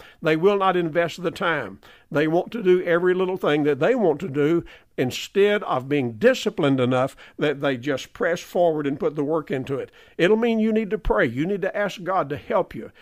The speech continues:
You need to spend some time just saying, "Oh, God, I need your help. I need your power. I need you working in my life." It'll require some giving on your part. Just deciding that you're going to give yourself.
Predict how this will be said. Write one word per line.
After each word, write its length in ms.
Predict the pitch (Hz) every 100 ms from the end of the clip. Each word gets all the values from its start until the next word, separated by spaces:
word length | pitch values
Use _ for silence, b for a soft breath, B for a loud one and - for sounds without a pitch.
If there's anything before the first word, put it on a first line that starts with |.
| b -
You 160 | 143
need 180 | 180 180
to 60 | 180
spend 320 | - 208 196
some 140 | 190
time 380 | 180 190 175 127
just 200 | 165 180
saying, 220 | - 180 -
"Oh, 200 | 202 185
God, 340 | 147 196 185
I 100 | 185
need 320 | 196 220 208
your 140 | 208 190
help. 320 | 170 127 170
I 80 | 170
need 300 | 196 214 190
your 120 | 208
power. 480 | - 202 139 123 - B B
I 140 | - 175
need 380 | 170 226 202 170
you 140 | 190
working 400 | 151 180 - 165
in 140 | 165
my 160 | 143 139
life." 400 | 135 139 117 - b b
It'll 220 | 196 233
require 420 | 226 220 226 208
some 240 | 208 202 180
giving 360 | 196 214 151
on 160 | 131 117
your 160 | 123 131
part. 360 | 170 110 - _ b _
Just 320 | 147 196 -
deciding 640 | 185 190 208 185 143 131 127
that 180 | 135
you're 160 | 147 220
going 240 | 185 180
to 140 | 175 160
give 320 | 123 214 196
yourself. 560 | 220 208 202 208 208